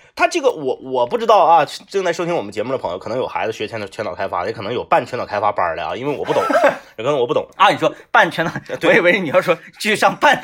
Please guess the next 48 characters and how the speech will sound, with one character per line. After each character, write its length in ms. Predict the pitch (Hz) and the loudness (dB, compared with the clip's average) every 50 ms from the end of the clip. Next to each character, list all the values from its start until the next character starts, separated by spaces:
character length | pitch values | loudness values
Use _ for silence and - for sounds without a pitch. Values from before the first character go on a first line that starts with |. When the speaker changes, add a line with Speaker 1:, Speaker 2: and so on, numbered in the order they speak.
| - - | -2 0
Speaker 2:
半， 240 | 226 - 311 - - - - | 2 4 4 4 2 0 0
半 140 | - 311 302 | 2 2 4
脑 140 | 254 - - | 4 2 2
开 180 | - - 254 220 | 2 0 0 0
发。 360 | 202 240 - - 240 - - - - - | -2 -2 0 2 2 2 0 -4 -16 -16
Speaker 1:
<laughs> 120 | 415 - - | -12 -10 -8
因 80 | 294 | -6
为 60 | 339 359 | -6 -6
我 220 | 320 247 101 - | -6 -8 -10 -14
觉 200 | - - 95 113 | -14 -12 -10 -6
得 220 | 131 143 120 - _ _ _ _ _ _ _ _ | -4 -4 -6 -6 _ _ _ _ _ _ _ _
孩 440 | - - - - - 113 95 110 147 | -16 -14 -6 -2 0 0 0 0 -2
子 240 | 151 170 180 143 107 | -2 -4 -6 -8 -8
学 480 | - - - - - - 98 107 120 131 | -8 -10 -8 -8 -8 -8 -6 -6 -6 -6
所 340 | - - - - 120 123 | -6 -6 -4 0 2 4
有 80 | 185 143 | 4 4
的 60 | - | 2
东 200 | 85 82 78 78 | -4 -12 -18 -18
西 240 | 78 80 - - _ _ _ _ _ - | -18 -20 -20 -20 _ _ _ _ _ -4
都 160 | 127 135 135 | -4 -2 -2
是 120 | 120 127 | -4 -4
在 100 | 110 104 | -2 -4
开 180 | 92 - 98 98 | -2 -2 -4 -4
发 140 | - 85 82 | -4 -4 -8
他 100 | - - | -8 -10
的 100 | 85 87 | -10 -8
大 100 | 90 85 | -8 -8
脑。 220 | 78 73 - _ _ _ _ | -8 -10 -14 _ _ _ _
Speaker 2:
嗯。 460 | 160 170 165 160 151 143 135 - - - | -4 -2 -2 0 -2 -2 -4 -6 -6 -4
Speaker 1:
因 100 | 220 254 | 0 2
为 80 | 254 254 | 2 2
他 180 | - - 220 214 | 2 2 2 2
的 80 | 214 | 2
大 160 | 180 202 208 | 2 2 2
脑 200 | 190 143 92 - | 2 0 -2 -6
是 120 | - - 147 | -8 -10 -10
属 140 | - 78 76 | -10 -12 -14
于 120 | 85 92 | -14 -12
一 100 | 113 127 | -12 -10
片 200 | 127 - - 156 | -4 -2 -2 -2
没 380 | 143 131 127 117 113 113 175 220 | -2 -2 -6 -4 -4 -2 -2 0
被 220 | - 381 294 175 | 0 0 0 0
开 300 | - - - 202 196 196 | -2 0 2 2 2 2
垦 260 | - - - - - | 2 -2 -4 -4 -4
的 180 | - 98 95 _ _ _ _ _ | -6 -8 -8 _ _ _ _ _
田 260 | - - 117 98 107 | -10 -6 -6 -6 -4
地。 240 | 120 147 143 - _ - | -4 -4 -6 -6 _ 0
Speaker 2:
哎。 500 | - 202 214 214 202 175 143 117 - | 4 6 6 6 6 6 4 0 -4